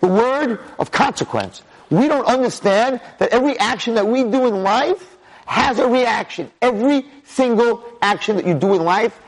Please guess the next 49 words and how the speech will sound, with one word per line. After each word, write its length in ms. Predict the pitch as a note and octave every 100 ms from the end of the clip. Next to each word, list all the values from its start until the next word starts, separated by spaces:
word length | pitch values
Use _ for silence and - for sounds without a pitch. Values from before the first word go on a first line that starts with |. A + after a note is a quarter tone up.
| - _
has 320 | D3 G3 G3+
a 100 | F3+
reaction. 600 | F3+ F#3 F#3 - C#3 A#2 _ - - -
There 100 | D#3+
were 80 | D3
great 240 | D#3 G3+
tzaddikim 420 | - E3+ G#3 F#3+
that 160 | E3+ D3+
said, 420 | - A3+ A#3 G3+ - - - -
if 160 | D#3
somebody 760 | - A3 A3 A3+ G3 F#3+ F3+ D#3 - - _ -
was 300 | - D#3 F3
Mechal 440 | D3+ D#3+ G3 G#3 F3+
Shabbos 300 | G#3+ F#3+ D#3+
on 100 | E3+
this 160 | A3
side 200 | - A3+
of 40 | A3+
the 80 |
world, 440 | A3 A3+ B3 B3 G#3 - -
it 120 | - E3
affects 340 | - G3+ -
someone 200 | - F#3
on 120 | E3
the 100 | D3+
other 120 | C#3+
side 200 | A#2+ C3
of 60 | A2+
the 60 | G#2+
world. 140 | G#2+
Well, 180 | D#3 G#3+
what 100 | G#3+
are 20 |
you 60 | A3
talking 240 | G#3+ F#3
about? 180 | D3 C3+
What 160 | D#3 F#3
is 80 |
it? 100 | E3+
Blah, 120 | F#3 G3+
blah, 120 | G3+
blah. 160 | G3 - - _ _
Yeah, 240 | - - -
that's, 240 | D3+ -
there's, 320 | - D#3 B2+ C#3
there's, 460 | C#3+ C3 C#3+ B2+
re-, 140 | C3 C3+
there's 240 | B2 A#2
reactions 640 | C3+ C#3+ - - D#3+ D3+